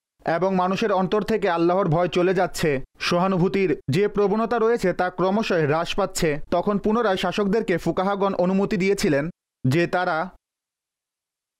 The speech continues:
বিশেষ করে খাবারের পণ্যের মধ্যে চাইলে নির্ধারণ করতে পারবে যে এত টাকায় বিক্রি হবে,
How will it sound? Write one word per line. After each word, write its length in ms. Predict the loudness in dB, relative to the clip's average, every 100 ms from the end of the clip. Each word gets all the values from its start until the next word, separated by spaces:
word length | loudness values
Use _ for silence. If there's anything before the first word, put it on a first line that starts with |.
| _ _ -4
বিশেষ 360 | 0 0 0 -2
করে 220 | 0 0
খাবারের 500 | 0 -2 0 0 0
পণ্যের 360 | 0 0 0 0
মধ্যে 360 | 0 0 0
চাইলে 400 | 0 0 2 2
নির্ধারণ 480 | 2 0 0 0 0
করতে 280 | 0 0 0
পারবে 320 | 0 0 2
যে 160 | 2 2
এত 260 | 2 0
টাকায় 340 | 0 -2 -2 0
বিক্রি 280 | 0 0 0
হবে, 320 | 2 0